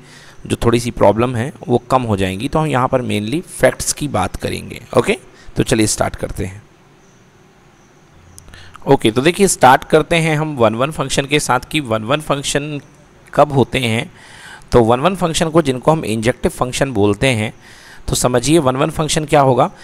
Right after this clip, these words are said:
अ, if a function is defined from real number to real number, हमारे पास कोई function है, if f dash x is greater than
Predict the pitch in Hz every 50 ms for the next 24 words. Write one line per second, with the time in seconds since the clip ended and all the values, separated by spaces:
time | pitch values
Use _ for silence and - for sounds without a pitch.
0 | - - - - - - 127 - - - - - 196 - - 143 139 143 - 185
1 | 185 185 165 123 131 123 117 - - 120 139 170 165 - 160 156 160 165 165 151
2 | 123 120 117 120 127 143 151 147 151 156 160 151 170 175 160 135 117 113 123 127
3 | 131 131 135 147 139 131 123 117 117 - 120 120 - - 151 139 - 127 104 101
4 | - - 143 139 120 110 120 - - - - - - - - - - - - _
5 | - - - 143 - - - 110 127 123 127 135 160 196 190 - 208 175 - -
6 | 214 190 175 143 143 131 127 123 - - 160 180 180 180